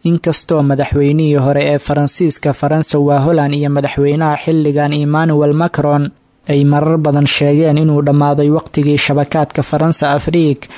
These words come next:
Faransiiskuna beddelay siyaasaddiisii gumaysiga Afrika, haddana waaqicu wuxuu inoo sheegayaa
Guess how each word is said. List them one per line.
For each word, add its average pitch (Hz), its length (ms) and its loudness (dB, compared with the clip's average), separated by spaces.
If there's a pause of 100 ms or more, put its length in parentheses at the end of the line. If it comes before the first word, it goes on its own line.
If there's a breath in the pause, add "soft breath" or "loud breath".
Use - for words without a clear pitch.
(160 loud breath)
Faransiiskuna 143 840 0
beddelay 143 400 0
siyaasaddiisii 147 920 0
gumaysiga 147 600 0
Afrika, 147 600 -2 (260 loud breath)
haddana 151 360 0
waaqicu 165 520 0
wuxuu 147 300 0
inoo 151 240 2
sheegayaa 147 720 0